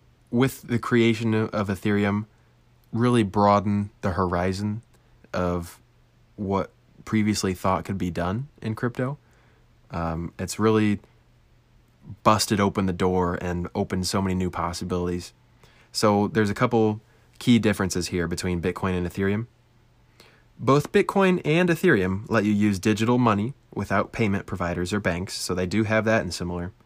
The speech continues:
But where they differ, Ethereum is programmable, so you can also build and deploy decentralized applications on its network. That's huge. That is huge. If you're able to program something, you're able to deploy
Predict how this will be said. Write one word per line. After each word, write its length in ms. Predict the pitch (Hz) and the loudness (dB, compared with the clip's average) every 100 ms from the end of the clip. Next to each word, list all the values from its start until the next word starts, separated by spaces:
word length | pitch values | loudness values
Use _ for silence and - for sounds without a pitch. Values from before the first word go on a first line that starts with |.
| _ _ _ _ | _ _ _ _
But 100 | 98 | -2
where 220 | 107 123 | 4 4
they 100 | 131 | 4
differ, 420 | 120 135 123 71 - _ _ _ _ _ - | 2 0 -2 -6 -10 _ _ _ _ _ -8
Ethereum 600 | 104 - 123 131 131 143 _ - | -4 4 4 4 2 -4 _ -6
is 160 | 101 | -4
programmable, 840 | - - 127 117 123 113 85 90 95 _ _ _ _ _ - | -4 2 2 6 6 4 0 -6 -8 _ _ _ _ _ -10
so 160 | - | -4
you 100 | 95 | -2
can 140 | 95 98 | -2 0
also 360 | 117 117 131 | 2 2 0
build 400 | 123 110 113 120 | 2 4 4 4
and 140 | - 107 | 0 -2
deploy 440 | 107 - 104 104 | -2 0 0 0
decentralized 760 | 101 113 - 117 117 110 107 104 | 0 0 0 -2 0 0 0 -2
applications 760 | 101 98 92 139 160 87 90 | -4 -2 -4 -2 -2 -4 -6
on 140 | 87 87 | -4 -6
its 200 | 87 117 | -4 -2
network. 460 | 113 - - - _ _ _ _ _ _ _ _ _ _ - - | -2 -4 -10 -16 _ _ _ _ _ _ _ _ _ _ -16 -4
That's 340 | 104 - - | -4 -4 2
huge. 400 | 117 92 - - _ _ _ _ _ _ _ | 2 2 -4 -14 _ _ _ _ _ _ _
That 140 | - 95 | -4 -2
is 180 | 92 | -2
huge. 380 | - 107 90 82 | -4 -4 -4 -4
If 200 | - 92 | -8 -4
you're 100 | 107 | -4
able 280 | 104 101 104 | -2 -2 -2
to 140 | - | -4
program 500 | - - 101 104 101 | -8 -4 -2 0 -2
something, 460 | 98 104 98 101 104 _ _ _ _ _ - | -2 -4 -2 -4 -4 _ _ _ _ _ -6
you're 180 | 92 - | -6 -2
able 300 | 92 95 90 | -2 -2 -4
to 360 | - 92 90 | -4 -2 -2
deploy 680 | 85 - - 104 104 101 98 | -4 -6 -2 0 2 0 -2